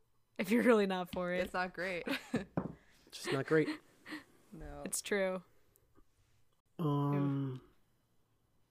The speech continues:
Speaker 3: okay, here's one that's kinda overarching across everything. It says,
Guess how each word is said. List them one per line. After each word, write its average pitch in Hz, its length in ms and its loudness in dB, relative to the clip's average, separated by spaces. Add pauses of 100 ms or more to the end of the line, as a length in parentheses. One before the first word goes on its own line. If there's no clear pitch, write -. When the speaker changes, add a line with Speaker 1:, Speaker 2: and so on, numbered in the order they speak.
(260)
Speaker 3:
okay, 139 220 4
here's 165 280 8
one 127 220 10
that's 127 460 4
kinda 131 360 4 (680)
overarching 127 760 4 (500)
across - 360 6
everything. 127 340 4
It 127 100 0
says, 143 420 6